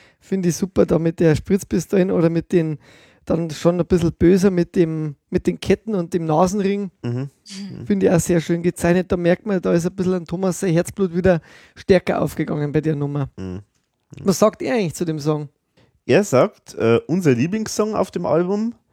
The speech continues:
Speaker 2: Und wenn es einem gefällt, dass ein anderer laut darüber nachdenkt, den Osterhasen und den Weihnachtsmann umzubringen, muss man nicht unbedingt ein Anarcho-Freak sein.“ Ja.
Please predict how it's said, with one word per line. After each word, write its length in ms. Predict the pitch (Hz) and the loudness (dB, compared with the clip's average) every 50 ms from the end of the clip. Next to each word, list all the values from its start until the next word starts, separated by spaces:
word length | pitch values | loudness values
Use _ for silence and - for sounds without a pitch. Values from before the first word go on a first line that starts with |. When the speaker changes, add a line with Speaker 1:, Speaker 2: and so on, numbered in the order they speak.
| _ _ _ _ _ | _ _ _ _ _
Speaker 2:
Und 160 | 117 120 113 | -6 -2 0
wenn 160 | 120 139 156 | 0 2 2
es 100 | 151 143 | 0 0
einem 300 | - - 107 107 107 104 | 0 -2 -2 -2 -4 -4
gefällt, 560 | 101 98 - 110 117 175 226 - - - - | -6 -2 2 2 2 4 2 -2 -10 -4 -2
dass 160 | 98 101 - | -2 0 0
ein 100 | 104 - | 0 -2
anderer 340 | - 78 117 156 170 151 131 | 0 -2 -2 0 2 2 2
laut 360 | 110 95 87 131 202 - - | 4 4 4 4 2 0 -2
darüber 240 | 170 135 120 110 104 | -2 0 0 0 0
nachdenkt, 720 | 98 101 131 196 - - - 104 113 151 165 - - - - | 0 0 0 -2 -2 -4 -2 -2 -2 -2 -4 -8 -8 -6 -6
den 100 | 101 - | -6 -4
Osterhasen 720 | - 151 226 226 - 165 131 117 95 101 110 113 113 101 | -4 -4 -4 -2 0 0 2 4 4 4 4 2 0 -4
und 100 | 101 95 | -4 -4
den 140 | 98 92 | -2 0
Weihnachtsmann 500 | 90 110 156 170 156 - - - 98 95 | 0 2 2 2 0 -2 -2 -4 -4 -4
umzubringen, 640 | 82 85 107 - - 123 120 123 131 143 160 175 170 - _ _ _ _ | -4 -6 -8 -10 -10 -6 -2 -2 0 0 0 -2 -6 -8 _ _ _ _
muss 180 | 127 160 - | -4 -4 -2
man 140 | - 147 123 | -2 0 0
nicht 200 | 120 151 - - | 0 -2 -4 -6
unbedingt 360 | 147 135 131 127 131 135 - | -6 -4 -2 -2 -2 -2 -2
ein 160 | - - - | -4 -4 -2
Anarcho-Freak 840 | - 98 104 95 98 98 98 98 - - 85 - - - 82 85 - | 0 0 2 2 2 2 0 0 -2 -8 -12 -12 -12 -14 -16 -14 -14
sein.“ 280 | - - - - - - - _ _ _ _ _ - | -14 -14 -14 -14 -14 -16 -18 _ _ _ _ _ -16
Ja. 140 | - - | -16 -16